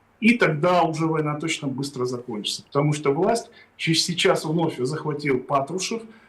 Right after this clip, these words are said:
он уже продвигает опять вновь своего сынка Дмитрия Патрушева на пост, э, премьер-министра этой страны. Они хотят, чтобы в сентябре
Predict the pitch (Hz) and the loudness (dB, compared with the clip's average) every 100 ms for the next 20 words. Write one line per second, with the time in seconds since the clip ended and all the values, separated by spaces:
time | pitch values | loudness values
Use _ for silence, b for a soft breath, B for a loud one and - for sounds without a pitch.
0 | B B 165 196 165 170 165 143 156 156 | B B 6 6 6 2 -2 -2 -2 2
1 | 156 131 147 - - 127 160 151 135 139 | 2 2 -2 -2 -2 0 -2 -2 -2 -2
2 | 139 139 143 - 127 127 143 127 123 - | -2 -4 -4 -2 -4 -4 -12 -10 -8 -6
3 | 135 123 120 - 120 113 104 b b b | -4 -4 -4 -6 -6 -8 -12 b b b
4 | 123 135 - 147 135 - 123 233 139 147 | 2 2 0 0 0 0 -4 -2 0 2
5 | 135 135 135 135 - 123 117 - 127 127 | 2 0 0 -2 -4 -4 -4 -2 -2 -2
6 | - 131 120 117 131 185 156 - 151 - | -2 -2 -2 0 0 0 -2 -4 -6 -6
7 | 127 - 135 135 151 214 | -8 -4 -4 -4 0 0